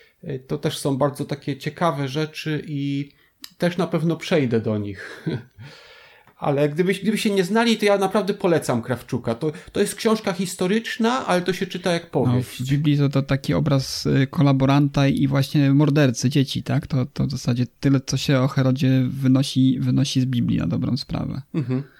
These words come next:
Speaker 2: No ciekawe, y, ciekawy okres historyczny. A tak, y, masz na myśli to, że zajmując się postaciami z Biblii, to, to raczej tymi historycznymi, tak? Tymi, których istnienie jest udokumentowane w jakiś sposób.
Speaker 1: E, też,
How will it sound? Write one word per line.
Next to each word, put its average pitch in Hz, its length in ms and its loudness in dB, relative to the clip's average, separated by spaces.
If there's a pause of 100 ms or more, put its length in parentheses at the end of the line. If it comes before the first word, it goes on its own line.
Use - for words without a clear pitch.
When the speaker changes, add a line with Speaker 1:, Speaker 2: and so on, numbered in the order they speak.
(280)
Speaker 2:
No 190 60 -2
ciekawe, 120 540 2
y, 139 360 2 (100)
ciekawy 127 380 0
okres 123 280 0
historyczny. 127 760 0
A 135 200 0
tak, 143 320 -4
y, 147 160 2 (380)
masz 151 460 0
na 156 60 4
myśli 156 280 0
to, 160 140 0
że 156 300 2
zajmując 151 400 2
się - 80 -4
postaciami 151 520 2
z 135 60 2
Biblii, 139 320 2
to, 143 200 2
to 143 120 -2
raczej 143 260 0
tymi 147 180 2
historycznymi, 151 720 2
tak? 120 200 -4
Tymi, 123 340 2
których 127 420 -2
istnienie 127 300 0
jest 127 540 0
udokumentowane 131 800 2
w 104 40 -4
jakiś - 240 -8
sposób. - 380 -8 (280)
Speaker 1:
E, 151 80 -4 (220)
też, 233 600 0